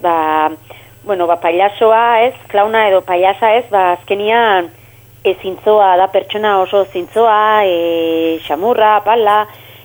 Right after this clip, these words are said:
e, bueno, ba, zo zer gezur, gezur bat esan nahian ere bai deskubritzen zaiola gezurretan dagoela, ez? E,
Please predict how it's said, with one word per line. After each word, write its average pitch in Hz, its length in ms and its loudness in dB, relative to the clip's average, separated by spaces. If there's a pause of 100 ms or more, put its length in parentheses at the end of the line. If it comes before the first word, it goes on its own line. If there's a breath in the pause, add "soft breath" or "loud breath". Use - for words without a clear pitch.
(120 loud breath)
e, 165 800 -2 (480)
bueno, 202 300 -4 (160)
ba, 160 720 -4 (1000)
zo 208 220 -6
zer 196 360 0
gezur, - 580 -6 (840)
gezur 214 400 -8
bat 208 200 -4
esan 202 280 -4
nahian 208 300 -2
ere 196 180 -2
bai 208 240 0
deskubritzen 185 680 -4
zaiola 180 340 0
gezurretan 165 560 -6
dagoela, 185 640 2
ez? 233 80 -6 (1000 loud breath)
E, 160 760 -6